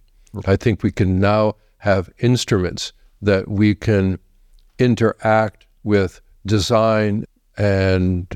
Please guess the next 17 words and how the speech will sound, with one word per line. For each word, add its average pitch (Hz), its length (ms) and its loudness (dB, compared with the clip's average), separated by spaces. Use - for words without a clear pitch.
expand 101 800 -2
that 101 500 0
will 110 120 0
do 110 220 2
with 104 200 -2
light. 104 320 0
Our 123 140 2
brain 123 440 0
is 107 200 -4
hugely 104 840 -2
disposed 104 600 -2
towards 98 300 2
vision 92 420 0
more 101 180 2
than 95 160 -2
anything 98 460 -2
else. 95 360 -6